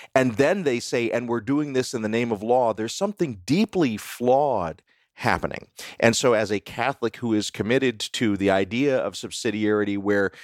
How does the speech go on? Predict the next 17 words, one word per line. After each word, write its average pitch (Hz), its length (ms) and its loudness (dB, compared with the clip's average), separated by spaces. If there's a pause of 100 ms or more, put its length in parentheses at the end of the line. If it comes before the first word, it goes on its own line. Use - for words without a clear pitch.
(200)
the 107 120 2
people 147 380 0
who 131 160 0
are 104 200 2
affected 127 480 -4
by 107 340 0
a 107 60 -6
decision, 104 640 -2 (280)
the 107 160 4
decision-making 123 800 0
apparatus 113 680 0
is 110 180 -2
closely 131 720 0
linked 131 520 -2
to 117 140 0
those 104 460 2
effects, - 680 -2